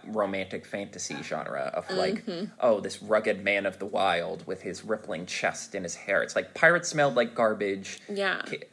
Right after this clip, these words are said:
Speaker 1: uh, people living in the jungle smelled like garbage. You have to, like, suspend a lot of di-, people in any time pre-eighteen hundred probably didn't smell great,
Speaker 2: Mm-hmm.
Speaker 1: uh, with, like, a handful of exceptions.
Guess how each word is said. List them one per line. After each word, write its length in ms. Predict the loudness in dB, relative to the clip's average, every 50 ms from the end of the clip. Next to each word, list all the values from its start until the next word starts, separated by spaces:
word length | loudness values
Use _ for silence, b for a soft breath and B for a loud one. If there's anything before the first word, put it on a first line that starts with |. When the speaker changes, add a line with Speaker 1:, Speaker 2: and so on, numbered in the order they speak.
| -14 -12 -12 -12 -10 -6 -2
Speaker 1:
uh, 120 | -2 -2 -2 -4 -6
people 300 | -6 -4 0 2 4 4
living 180 | 4 4 4
in 60 | 2 0
the 80 | 0
jungle 320 | 0 0 0 0 0 -2 -2
smelled 260 | -2 0 0 0 0
like 140 | 0 0 2
garbage. 500 | 2 2 4 2 0 -2 -4 -6 -14 -16 B B B
You 100 | B 2
have 180 | 4 4 4 6
to, 80 | 6 6
like, 160 | 6 6 4
suspend 380 | 2 -2 0 2 2 4 6 6
a 20 |
lot 180 | 6 8 6 6
of 100 | 6 6
di-, 200 | 4 2 2 0
people 360 | -4 -2 0 4 4 4 4
in 240 | 4 2 0 0 0
any 300 | 2 2 2 2 0 -2
time 500 | -2 -2 2 2 4 4 2 0 -2 -6
pre-eighteen 1120 | -8 -10 -10 -6 -2 0 0 2 2 2 2 2 2 0 0 -2 -2 -4 -6 -4 -2 -2 -2
hundred 560 | 0 0 -2 -2 -2 -2 -2 -2 -2 -2 -4 B B B B B B B B
probably 420 | 8 10 10 10 8 4 2 0
didn't 220 | 0 0 -2 -4
smell 340 | -6 -8 -6 -2 -2 -2 -2 -4
great, 540 | -4 -2 -2 -2 -2 -2 -6 -10 -8 _
Speaker 2:
Mm-hmm. 360 | 0 2 2 2 0 -2 0 2
Speaker 1:
uh, 100 | 2 2
with, 260 | 2 2 0 -2 0
like, 200 | 2 2 4 4
a 80 | 2 0
handful 440 | 0 0 0 0 0 0 0 0 0
of 60 | 0
exceptions. 680 | -2 0 0 0 0 0 -2 -6 -6 -6 -8 -12